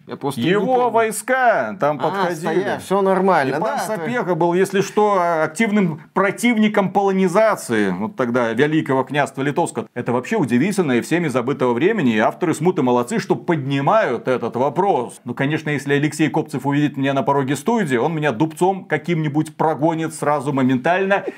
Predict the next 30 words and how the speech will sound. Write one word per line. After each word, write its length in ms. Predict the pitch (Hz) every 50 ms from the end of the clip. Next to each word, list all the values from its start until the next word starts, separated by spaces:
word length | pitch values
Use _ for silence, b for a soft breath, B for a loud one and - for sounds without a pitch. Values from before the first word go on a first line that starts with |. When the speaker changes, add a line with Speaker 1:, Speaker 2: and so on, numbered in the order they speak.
| B -
Speaker 2:
я 260 | 127 123 180 190 202
не 140 | 196 202 185
спорю. 560 | - - - 220 226 190 151 117 95 78 78 -
Но, 140 | 117 123
тем 240 | 123 - 214 226 220
не 80 | 208 190
менее, 420 | 185 202 220 226 214 202 196 196
как 240 | 190 190 185 180 175
бы, 140 | 175 180 175
предложение 760 | 180 175 175 170 165 190 190 170 156 190 196 185 180 185 190
есть. 180 | 208 214 208 214 B B B B
Но 100 | B 175
я 100 | 220 240
понимаю, 540 | 233 233 208 202 202 196 190 202 202 202 180
кто 200 | - - - 165
я 120 | 160 156 151
такой. 340 | 156 143 123 - 104 98
Я 160 | 110 160 202 220
никаких 540 | 170 147 143 - 151 131 135 - 196 185
курсов 360 | - 196 208 180 - 175 156 -
не 100 | 165 156
заканчивал. 640 | 139 151 127 - 131 123 110 - 131 127 127 120 B B B B
И 60 | 170
я 160 | 196 226 226
знаю, 500 | 170 131 139 165 190 196 190 156 127 113
что 260 | 110 - - - 131 117
если 420 | 107 120 196 262 240 - 214 202 196
люди 240 | 180 202 202 156 170
увидят, 560 | 175 160 160 196 196 175 131 110 110 107 95
это 460 | 147 185 175 123 131 135 127 110 -